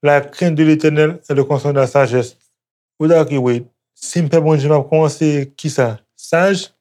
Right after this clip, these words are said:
dou? Non, non, non, e pa, e pa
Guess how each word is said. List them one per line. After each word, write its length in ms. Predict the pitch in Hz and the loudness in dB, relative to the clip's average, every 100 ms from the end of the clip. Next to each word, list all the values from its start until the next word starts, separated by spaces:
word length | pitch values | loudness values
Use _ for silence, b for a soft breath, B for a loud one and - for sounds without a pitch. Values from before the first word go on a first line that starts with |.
| _ | _
dou? 520 | 139 127 123 202 247 247 _ _ _ - 226 - | -8 -4 0 2 2 -4 _ _ _ -20 -18 -12
Non, 220 | 131 165 | -8 -6
non, 140 | 233 240 | -8 -10
non, 120 | 220 | -10
e 120 | 190 | -8
pa, 140 | 220 247 | -6 -8
e 320 | - 185 185 | -14 -18 -6
pa 160 | 202 | -4